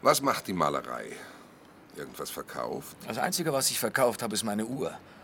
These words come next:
Speaker 2: Als ob du das nicht wüsstest.
Speaker 1: Ja, ja. Ich weiß, du bist nach Paris gekommen, um in einer Dachkammer zu hungern. Aber wie es aussieht, äh, stehst du ganz gut im Futter.
Speaker 2: Da wir gerade davon sprechen, wie geht es Harriet?
Speaker 1: In welcher Beziehung?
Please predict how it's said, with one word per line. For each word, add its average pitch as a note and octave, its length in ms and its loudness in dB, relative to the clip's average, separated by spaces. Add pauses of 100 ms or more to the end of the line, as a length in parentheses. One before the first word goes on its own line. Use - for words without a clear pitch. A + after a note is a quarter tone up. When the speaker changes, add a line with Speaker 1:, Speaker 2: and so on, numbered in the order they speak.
(160)
Speaker 2:
Als G2 160 -4
ob - 100 -8
du G#2+ 80 -4
das F#2 180 -2
nicht G2+ 180 -4
wüsstest. G#2 360 -4
Speaker 1:
Ja, C2 60 -12 (200)
ja. A1+ 120 -12 (920)
Ich A#2 160 -6
weiß, B2 340 4
du C#3 80 -8
bist C3 200 -4
nach A#2 160 2
Paris G2 380 2
gekommen, F#2 640 -2
um G2+ 120 -4
in G2+ 100 -6
einer G2 220 0
Dachkammer D2+ 720 -2
zu A2+ 220 -6
hungern. A#1+ 340 -4 (600)
Aber F#3+ 160 0
wie F#3+ 60 -4
es F#3 120 0
aussieht, F2 540 -2
äh, A2 160 -4
stehst - 340 -8
du C3 80 -6
ganz B2 260 -2
gut B2 200 -8
im B2 80 -6
Futter. - 340 -8 (1120)
Speaker 2:
Da F#2 200 -4
wir F2+ 360 0 (200)
gerade F#2 280 -2
davon F2+ 220 -6
sprechen, - 420 -10 (440)
wie G2 180 -6
geht E3+ 160 0
es E3+ 160 2
Harriet? A2+ 460 -6 (380)
Speaker 1:
In G2 140 0
welcher F2+ 280 4
Beziehung? C2 520 -4